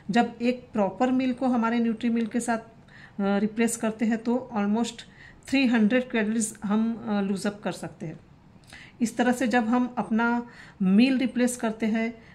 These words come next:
न्यूट्री मील के साथ, तो ये हम एक हेल्दी वे में अपने वेट को कम कर सकते हैं, क्योंकि आप खाने के,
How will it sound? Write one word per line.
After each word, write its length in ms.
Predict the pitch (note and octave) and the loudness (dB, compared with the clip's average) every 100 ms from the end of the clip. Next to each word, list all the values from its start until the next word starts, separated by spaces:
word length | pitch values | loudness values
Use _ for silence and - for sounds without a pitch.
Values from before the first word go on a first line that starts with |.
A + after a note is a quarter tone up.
| - | -2
न्यूट्री 300 | G#3 G3+ A3 | 0 2 0
मील 180 | A3 A3+ | 0 0
के 120 | A3+ | -2
साथ, 300 | G#3+ G#3 G#3 | -2 -4 -2
तो 240 | A#3 - - | -8 -8 -4
ये 80 | B3+ | -4
हम 380 | G#3+ A#3 A#3 - | 0 0 0 0
एक 280 | A#3+ A#3+ - - - - G3 | 0 -2 -14 -20 -20 -6 2
हेल्दी 380 | A3+ A3 C#4+ | 4 6 4
वे 180 | C4+ B3+ | 2 2
में 200 | A#3+ B3 | 2 0
अपने 420 | - A3+ G#3+ G#3+ | -2 -6 0 0
वेट 280 | G#3 G3+ G3+ | 0 -2 -4
को 100 | B3+ | -12
कम 300 | B3 - A3 | -10 -2 0
कर 160 | G3+ F3 | 0 -6
सकते 360 | - D#3+ - | -10 -14 -14
हैं, 120 | F3 - - - | -18 -18 -20 -8
क्योंकि 240 | A3+ A3 A#3 | -6 0 2
आप 300 | A3+ A#3 - | 0 -2 -12
खाने 300 | - F#3+ A3 | -6 -2 -2
के, 180 | A#3 | -4